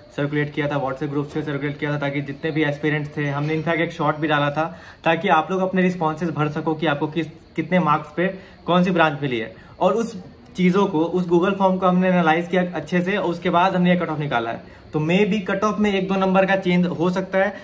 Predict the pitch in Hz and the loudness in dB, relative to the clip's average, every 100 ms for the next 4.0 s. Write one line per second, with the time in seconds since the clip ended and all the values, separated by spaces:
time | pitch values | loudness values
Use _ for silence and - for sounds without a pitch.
0 | - - 175 208 220 220 220 208 208 214 | -16 -4 2 4 2 2 -2 0 0 0
1 | 170 160 175 139 - - - 165 - 180 | 2 0 2 0 -2 -6 0 0 2 2
2 | 196 196 190 185 196 196 - 185 208 190 | 4 2 0 -2 0 0 0 2 4 2
3 | 190 180 175 170 190 214 - - - | 2 0 2 2 2 0 -6 -12 0